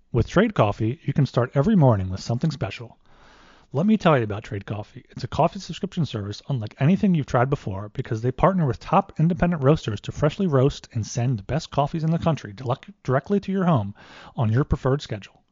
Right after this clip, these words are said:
Their team of experts do all the work, taste testing hundreds of coffees from across the U S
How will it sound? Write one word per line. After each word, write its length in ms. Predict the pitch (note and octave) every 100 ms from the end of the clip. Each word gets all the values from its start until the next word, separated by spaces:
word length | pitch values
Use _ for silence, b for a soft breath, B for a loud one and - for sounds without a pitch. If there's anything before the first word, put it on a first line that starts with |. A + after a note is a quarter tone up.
| B B B -
Their 180 | A2+
team 220 | - E3 F3
of 100 | D3
experts 360 | - - G#2+
do 160 | - G#2+
all 140 | B2+
the 80 | E3
work, 320 | A#2 - - -
taste 260 | - D#3 -
testing 300 | E3 - B2
hundreds 320 | - D#3+ F#3+
of 120 | F#3+
coffees 360 | E3+ D3+ - G#2
from 180 | A2 G2
across 400 | - C3 D#3+ -
the 120 | A2+
U 220 | A#2 D3
S 240 | C3 -